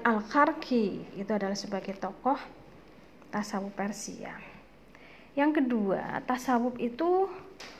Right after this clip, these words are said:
berasal dari Kristen. Alasannya adalah adanya interaksi antara Arab dengan Nasrani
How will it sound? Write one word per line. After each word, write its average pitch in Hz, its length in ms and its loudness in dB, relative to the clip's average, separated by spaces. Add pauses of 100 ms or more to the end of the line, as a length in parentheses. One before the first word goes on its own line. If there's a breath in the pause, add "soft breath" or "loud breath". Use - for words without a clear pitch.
(260 loud breath)
berasal 233 400 4
dari 226 320 2
Kristen. 190 640 -6 (960 loud breath)
Alasannya 269 640 2
adalah 202 480 0 (1040 loud breath)
adanya 233 640 4
interaksi 277 960 -2 (1120 loud breath)
antara 262 720 2
Arab 302 560 4
dengan 220 400 2
Nasrani 254 960 2